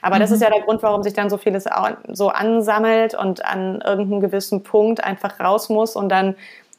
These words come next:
Speaker 1: schlägt eben dieser, ähm, dieser Anzeiger, <laughs> der innerliche, einfach, ja, braucht's nur ein bisschen und dann schlägt er plötzlich in die falsche Richtung aus.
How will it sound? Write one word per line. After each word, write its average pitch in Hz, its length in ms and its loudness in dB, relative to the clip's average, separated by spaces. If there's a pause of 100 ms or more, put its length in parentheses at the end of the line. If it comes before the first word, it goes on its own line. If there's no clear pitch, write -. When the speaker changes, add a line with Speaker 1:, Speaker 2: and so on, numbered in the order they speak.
Speaker 1:
schlägt 220 460 2
eben 190 480 2
dieser, 175 480 0 (460)
ähm, 180 580 -2 (340)
dieser 214 180 4
Anzeiger, 247 420 2
<laughs> 262 260 0
der 226 260 0
innerliche, 262 720 2 (640)
einfach, 220 440 -2 (880)
ja, 175 360 -2
braucht's 220 380 0
nur 247 120 2
ein 226 100 2
bisschen 254 340 0
und 254 120 -2
dann 240 200 2
schlägt 233 280 2
er 226 80 2
plötzlich 220 420 0
in 214 100 0
die 208 80 4
falsche 196 380 -6
Richtung 143 360 -8
aus. - 240 -14